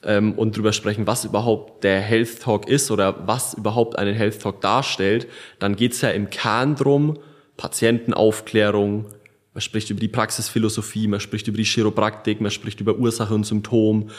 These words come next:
man spricht einfach über das Nervensystem und versucht dem Zuhörer, dem Patienten, ein,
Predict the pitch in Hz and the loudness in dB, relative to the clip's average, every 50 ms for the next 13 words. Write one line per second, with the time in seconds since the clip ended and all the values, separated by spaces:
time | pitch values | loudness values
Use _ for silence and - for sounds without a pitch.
0 | - - - - 107 104 - - 135 135 - - 113 107 - 107 113 107 107 107 | -18 -20 -4 -2 -2 -2 2 0 0 0 2 0 0 0 0 -4 -2 -2 -2 0
1 | - 113 120 117 127 131 - 120 - 123 117 - - 131 120 117 113 101 107 - | 2 2 2 2 2 0 -2 -2 -2 -2 -4 -2 2 4 4 4 4 2 0 -2
2 | - 98 - - 139 151 180 185 185 - - - - - - 117 113 110 110 107 | -4 -8 -4 -2 0 2 2 2 0 -4 -12 -16 -12 0 2 4 4 4 4 0
3 | 107 107 - - - - - _ _ _ _ - - - - 147 160 170 156 151 | -2 -4 -12 -20 -20 -20 -20 _ _ _ _ -10 -8 -6 -2 2 4 4 6 6
4 | 170 156 160 165 170 175 175 123 110 101 - 107 - - - 113 113 120 135 139 | 6 6 6 4 4 4 4 2 0 0 0 -4 -4 -2 0 2 4 4 2 0
5 | 139 - 160 170 185 175 - - - - - _ _ _ _ - 104 107 110 110 | -2 -2 -2 -2 -2 -4 -8 -16 -20 -20 -20 _ _ _ _ 0 2 2 4 4
6 | 110 110 113 120 120 | 4 4 2 0 -2